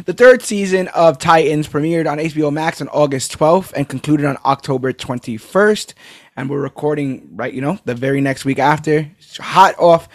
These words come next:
the finale. It consisted of thirteen episodes. Executive produced by Akiva Golds-, Goldsman, Jeff Johns, Greg Walker, Greg Berlanti, a bunch of others.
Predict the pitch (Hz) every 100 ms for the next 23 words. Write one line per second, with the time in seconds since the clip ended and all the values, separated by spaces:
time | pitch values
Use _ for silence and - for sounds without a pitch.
0 | - _ 135 151 143 139 156 147 147 147
1 | _ - 151 165 143 240 - 175 - 170
2 | 147 147 156 160 - 151 143 143 - -
3 | - - - - - 147 175 240 233 208
4 | 180 170 196 - 156 147 147 - 160 143
5 | 139 208 220 202 _ _ - - - 185
6 | 226 190 220 226 233 240 _ _ _ _
7 | _ _ - 131 - _ _ - 143 120
8 | 196 214 202 190 156 131 160 175 175 156
9 | 143 123 123 147 170 160 156 151 147 143
10 | 139 _ _ _ _ - 113 131 123 131
11 | 147 143 139 135 131 -